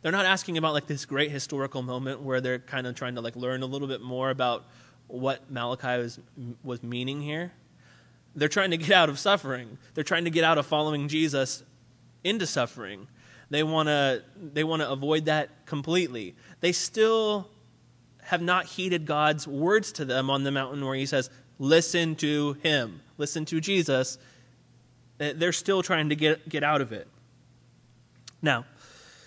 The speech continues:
Jesus, he responds to them in, in verse twelve.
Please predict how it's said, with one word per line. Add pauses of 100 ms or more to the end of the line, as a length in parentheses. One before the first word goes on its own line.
(920)
Jesus, (1300)
he
responds
to
them (600)
in,
in
verse
twelve.